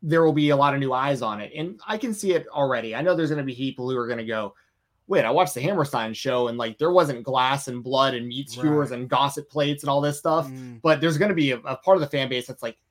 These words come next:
Speaker 1: "Hell yeah, why wasn't this on the
Speaker 2: Mm-hmm.
Speaker 1: Hammerstein show?" So
Speaker 2: Mm-hmm.
Speaker 1: they're, they're right now, they're in the business of just growing their business, gaining
Speaker 2: Mm-hmm.
Speaker 1: momentum, getting new eyes, throwing stuff against the wall and sees what, see what sticks.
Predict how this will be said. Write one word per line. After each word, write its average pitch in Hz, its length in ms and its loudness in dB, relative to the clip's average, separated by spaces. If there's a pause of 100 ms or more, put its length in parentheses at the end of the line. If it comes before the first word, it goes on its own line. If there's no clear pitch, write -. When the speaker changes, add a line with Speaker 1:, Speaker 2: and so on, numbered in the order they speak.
Speaker 1:
"Hell 254 280 -2
yeah, 269 200 2
why 180 220 4
wasn't 208 220 0
this 214 160 2
on 214 100 0
the 190 60 4
Speaker 2:
Mm-hmm. 196 100 4
Speaker 1:
Hammerstein 147 460 2
show?" 110 280 -6
So 117 240 -6
Speaker 2:
Mm-hmm. 113 360 -16
Speaker 1:
they're, 180 180 2
they're 185 140 6
right 202 280 4
now, 190 200 6
they're 156 180 4
in 180 80 0
the 156 80 0
business 143 460 -4
of 156 100 -8
just 131 280 -6
growing 139 640 4
their 117 140 -4
business, 104 460 -10 (120)
gaining 165 280 -2
Speaker 2:
Mm-hmm. 202 80 0
Speaker 1:
momentum, 156 600 0 (260)
getting 180 280 0
new 175 180 4
eyes, 127 540 -2 (520)
throwing 180 280 4
stuff 160 260 -2
against 160 260 -2
the 156 60 -2
wall 131 300 0
and 127 100 -6
sees 131 180 -6
what, 123 140 -10
see 156 360 -6
what 139 160 -4
sticks. - 520 -12